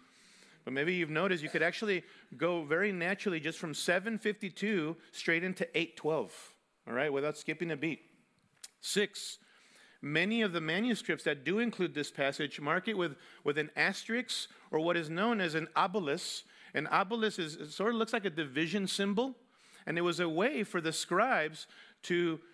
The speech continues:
show that the passage was doubtful, okay? So many manuscripts contain this, this particular device here called an obelus or, or some kind of, or an asterisk for us that shows that the passage was considered by them to be doubtful as part of the original,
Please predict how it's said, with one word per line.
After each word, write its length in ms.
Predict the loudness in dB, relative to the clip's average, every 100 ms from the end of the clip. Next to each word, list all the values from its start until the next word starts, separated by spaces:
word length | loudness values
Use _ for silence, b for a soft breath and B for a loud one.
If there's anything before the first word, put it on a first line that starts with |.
| B
show 320 | -2 2 2
that 200 | 0 -2
the 60 | 0
passage 420 | 2 2 0 -4
was 180 | -4 0
doubtful, 500 | 2 2 0 -10 -10 _ _ _ -12
okay? 340 | 0 0 0 -4 -16 b b b
So 420 | -4 0 0 -2 B B -6
many 360 | -2 2 2
manuscripts 560 | 2 2 0 0 -2 -4
contain 420 | -6 -2 -2 0
this, 300 | 0 0 -4
this 260 | -4 -4 -2
particular 540 | -6 -4 -2 0 0
device 400 | 0 2 0 0
here 80 | -4
called 260 | -2 -2 -2
an 100 | -2
obelus 640 | 0 0 0 0 -2 -4 -10 B B B -4
or, 320 | 0 2 2
or 120 | 0
some 200 | -2 -6
kind 180 | -4 0
of, 60 |
or 120 | 2 0
an 120 | 0
asterisk 500 | 0 0 -2 -6 -4
for 180 | -2 2
us 360 | 2 2 -4 -10 B B -6
that 140 | -4
shows 380 | -2 0 0 0
that 140 | -4
the 60 | -4
passage 420 | -2 -2 -2 -4
was 140 | -6 -6
considered 440 | -8 -4 -2 0
by 120 | 0
them 180 | 0 -4
to 100 | -6
be 140 | -6
doubtful 540 | -2 0 0 0 -4 -4
as 120 | -4
part 260 | -4 -2 -2
of 100 | -2
the 120 | -4
original, 520 | -2 -4 -6 -10 -12